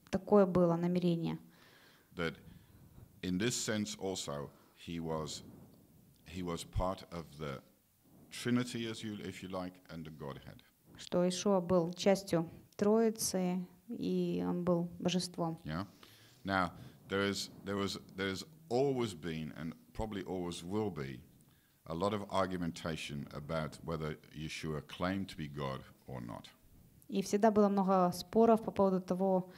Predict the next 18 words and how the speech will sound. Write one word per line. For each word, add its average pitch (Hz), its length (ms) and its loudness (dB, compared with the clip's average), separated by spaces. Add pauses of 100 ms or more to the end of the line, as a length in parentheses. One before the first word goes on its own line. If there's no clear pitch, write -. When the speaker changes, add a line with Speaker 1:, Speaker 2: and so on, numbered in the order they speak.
(760)
Speaker 1:
был 220 180 10
ли 208 140 8
Ишуа 202 260 6
Богом 185 540 2
или 175 180 0
нет. 180 300 4 (400)
Speaker 2:
Also, 76 400 -4
whether 95 260 0
he 101 160 -4
was 95 240 -6
God. 98 320 -6 (1300)
Speaker 1:
Был 190 260 4
ли 202 120 6
он 185 160 4
Богом. 175 400 2 (880)
Speaker 2:
But 87 220 2 (1200)
if 104 180 -2
we, 123 240 0